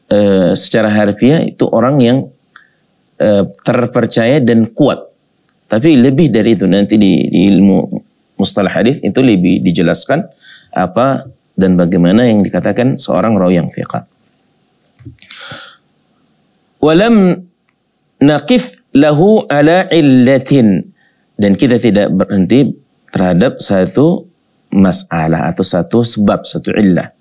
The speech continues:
Falihadza qala huna, oleh karenanya Al-Imam Al-Hafidh Ibnu Hajar Al-Asqalani, kata beliau, kata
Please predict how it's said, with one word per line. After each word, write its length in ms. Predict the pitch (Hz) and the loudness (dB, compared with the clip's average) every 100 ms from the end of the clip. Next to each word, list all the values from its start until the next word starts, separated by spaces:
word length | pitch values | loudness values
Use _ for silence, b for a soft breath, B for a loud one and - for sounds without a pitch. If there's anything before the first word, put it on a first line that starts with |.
| _ B B B B B B | _ B B B B B B
Falihadza 560 | 160 170 202 254 185 170 | -2 2 2 0 0 -2
qala 320 | 196 185 143 | 0 0 0
huna, 520 | 120 117 147 226 - _ _ _ _ _ _ _ | 0 0 0 -2 -6 _ _ _ _ _ _ _
oleh 180 | 117 120 123 | 0 0 2
karenanya 800 | 123 175 220 170 127 147 - - _ _ - - | 0 2 2 2 2 2 -2 -6 _ _ -16 -2
Al-Imam 720 | 117 117 143 160 135 190 - _ _ _ | 0 2 2 2 0 -2 -4 _ _ _
Al-Hafidh 520 | - 104 165 165 139 | -4 0 0 0 -2
Ibnu 200 | - 113 107 | 0 0 2
Hajar 280 | 139 123 92 | 2 0 0
Al-Asqalani, 480 | 101 - 107 143 | -2 -2 -2 0
kata 240 | 120 101 92 | 0 0 -2
beliau, 320 | 90 95 90 | 0 0 0
kata 440 | - - 71 - | -2 -4 -4 -6